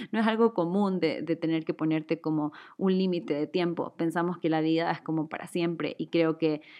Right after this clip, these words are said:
eso ap-, aprendí un montón en la misa, de que, mm,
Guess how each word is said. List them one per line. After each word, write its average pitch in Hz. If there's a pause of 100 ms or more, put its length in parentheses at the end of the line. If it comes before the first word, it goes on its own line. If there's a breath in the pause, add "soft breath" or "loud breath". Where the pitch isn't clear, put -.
(460 loud breath)
eso 226
ap-, 247
aprendí 185
un 214
montón 202
en 180
la 175
misa, 170
de 170
que, 170
mm, -